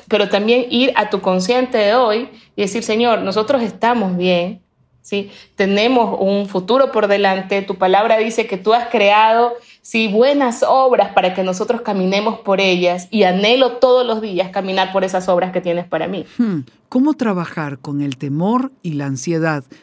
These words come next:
Speaker 2: para poder vivir con esperanza mi mañana?
Speaker 1: Bueno, la ansiedad llega a ser un exceso de futuro, Sixto, ¿sí? Y ese temor que te causa el decir, "¿Y, y si me va mal? ¿Y si, si esto no se compone? ¿Y si no se arregla la parte económica?".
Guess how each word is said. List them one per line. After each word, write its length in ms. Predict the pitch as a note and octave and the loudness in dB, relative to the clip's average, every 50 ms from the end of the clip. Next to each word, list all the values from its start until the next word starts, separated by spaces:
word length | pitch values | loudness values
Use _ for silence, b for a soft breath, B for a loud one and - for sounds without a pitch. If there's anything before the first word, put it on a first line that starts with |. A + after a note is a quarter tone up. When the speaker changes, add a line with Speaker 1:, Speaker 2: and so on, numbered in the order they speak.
| B - | B -8
Speaker 2:
para 220 | D#3+ D3+ D3+ C#3+ | -6 -4 -6 -6
poder 400 | B2+ - D#3+ D#3 E3 F3+ G3+ G3+ | -6 -6 -4 -2 -2 -2 -2 -2
vivir 420 | F3 G3 F#3 D#3+ E3+ E3+ D#3 C#3 | -2 -4 -4 -4 -4 -4 -6 -6
con 220 | - - C#3 B2+ C3+ | -8 -8 -8 -6 -6
esperanza 720 | C3 B2+ - - D3 C3+ C3 D#3+ F3+ G3+ G3+ G#3 - A3 | -8 -10 -12 -10 -10 -8 -6 -4 -4 -4 -4 -4 -6 -8
mi 120 | F#3+ E3+ D3 | -8 -6 -6
mañana? 640 | C#3 C3+ C3+ C3+ C3+ C3 B2+ B2 - - - - _ _ B B B B B B B B | -8 -8 -6 -6 -8 -8 -10 -14 -18 -20 -20 -20 _ _ B B B B B B B B
Speaker 1:
Bueno, 200 | A#3 B3 A#3+ A#3 - - | 0 2 2 2 4 4
la 140 | B3+ B3+ | 4 4
ansiedad 540 | B3 B3 B3 - A#3 A3 A3+ A#3+ A#3 A#3 A#3 | 4 2 2 2 2 4 4 4 2 2 2
llega 200 | A#3 B3 A#3+ B3 | 2 2 2 2
a 40 | B3 | 2
ser 140 | B3 A#3+ A#3 | 0 0 0
un 100 | B3 B3 | 2 0
exceso 320 | G#3+ A3 - A3+ A3+ B3 | 0 0 -2 0 2 2
de 100 | A#3 A3 | 2 0
futuro, 500 | A3+ - G3+ F3+ F#3+ A3 G#3+ F3+ E3+ E3 | 0 -4 -6 -4 -2 0 0 2 0 0
Sixto, 480 | - E3+ D#3+ D#3+ - - - D#3 D3 - _ _ _ _ _ _ _ _ _ _ _ _ | -2 -4 -6 -6 -8 -14 -16 -16 -18 -18 _ _ _ _ _ _ _ _ _ _ _ _
¿sí? 160 | - - F3+ F#3 - - - _ - - - | -12 -10 -8 -8 -8 -10 -16 _ -20 -14 -8
Y 100 | F3 F#3+ | -6 -4
ese 180 | G3 - A#3 A3+ | -2 -2 -2 0
temor 400 | - G3+ F#3 G3 G3 G#3 G#3 - | 0 0 0 2 2 2 2 2
que 100 | A#3+ A#3 | 0 0
te 160 | A#3 F#3+ F3+ | 0 -2 2
causa 400 | - G3+ G3+ G#3 G#3+ G#3 - A3+ | 2 2 2 2 0 0 0 0
el 80 | G#3 | 2
decir, 280 | G3 F#3+ G3 G#3+ G#3 F#3+ | 0 -2 -2 -2 -4 -4
"¿Y, 240 | - - F#3+ F#3 - G3 | -4 -6 -6 -6 -6 -6
y 40 | |
si 120 | F#3 - G3+ | -6 -4 -2
me 140 | F#3+ F#3+ F#3+ | 0 2 2
va 100 | G3 G3+ | 2 2
mal? 380 | G#3+ A3 G#3+ A3+ A#3 A3 A3+ - | 2 2 2 2 2 0 0 0
¿Y 140 | G3 F#3+ | -2 -2
si, 160 | F#3 F#3 F3+ F#3 | 0 -2 -4 -2
si 80 | G3+ | -2
esto 160 | F#3+ F#3+ A3+ | 0 0 0
no 100 | G#3 G#3+ | 0 0
se 140 | G3+ A3+ G3+ | 0 0 0
compone? 560 | - G3 F#3+ F#3+ G#3+ G#3 G#3+ A3 A3+ A3 G#3 | 0 -2 0 2 2 2 2 2 2 0 0
¿Y 80 | - G3+ | -2 -4
si 120 | - G3+ | -2 -2
no 120 | F#3+ G3+ G#3 | 0 0 2
se 100 | - A#3 | 2 2
arregla 300 | G#3+ A3 G#3 G3+ G3+ G3+ | 2 4 4 4 4 4
la 160 | G3 F#3+ F#3 | 4 2 2
parte 200 | G3 F#3+ - G#3 | 2 0 0 0
económica?". 720 | G#3 - G3 F#3+ G3+ G3+ G#3 G#3+ G#3+ G#3 - A3 G#3+ | 0 0 0 2 2 2 2 2 0 2 2 2 2